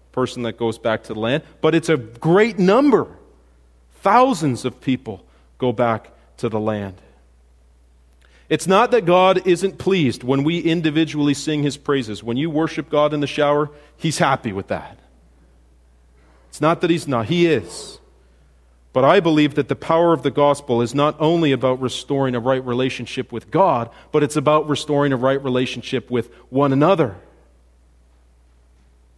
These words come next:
And having a vibrant relationship with one another as we join together to sing God's praises and to exalt His name.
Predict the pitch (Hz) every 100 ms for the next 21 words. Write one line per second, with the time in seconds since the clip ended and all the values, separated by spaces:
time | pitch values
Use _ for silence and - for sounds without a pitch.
0 | _ _ _ _ 139 139 185 175 175 139
1 | 151 190 175 180 175 165 165 208 220 180
2 | 160 - 147 - - - 147 - 147 135
3 | 131 120 - 151 135 143 127 117 185 202
4 | 208 165 135 135 123 - - 143 - -
5 | 196 190 165 151 143 - 160 143 127 110
6 | 135 - 139 151 123 175 165 160 156 131
7 | 127 127 120 104